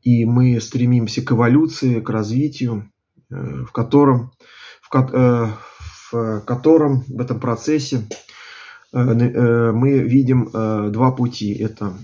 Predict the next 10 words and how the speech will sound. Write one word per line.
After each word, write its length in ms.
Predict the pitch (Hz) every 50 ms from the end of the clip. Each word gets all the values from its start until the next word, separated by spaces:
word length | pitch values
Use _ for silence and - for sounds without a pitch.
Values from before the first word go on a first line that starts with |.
| - -
развитие 520 | 120 120 113 107 120 127 123 123 - 110
социальной 580 | - - 139 131 - 147 135 131 120 110 104 101
структуры, 760 | - - 123 120 - - - 165 175 170 165 151 135 131 - _ _ _ _ _ _ _ _
то 120 | 123 117
есть 200 | 110 110 110 - -
самого 400 | - 123 117 117 117 117 117 117
общества, 640 | 110 - 113 113 107 - - - - - - 110 104
и 180 | - 143 160
развитие 540 | 156 135 113 107 101 110 127 135 131 127 113 -
человека. 600 | - - 110 110 110 101 98 98 - - -